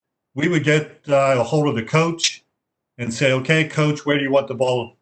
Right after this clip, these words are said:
to be, to be spotted?" And easily enough, if,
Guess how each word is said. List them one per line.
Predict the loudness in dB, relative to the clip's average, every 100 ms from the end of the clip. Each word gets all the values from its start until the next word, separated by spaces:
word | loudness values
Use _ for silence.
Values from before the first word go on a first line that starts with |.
| -12
to | -6
be, | -4 -4
to | -4
be | -4
spotted?" | -4 -2 -2 -4 -14 _ _ _ _ -6
And | -2 0 0 -2 0
easily | 2 2 0 2
enough, | 4 4 4 0
if, | -4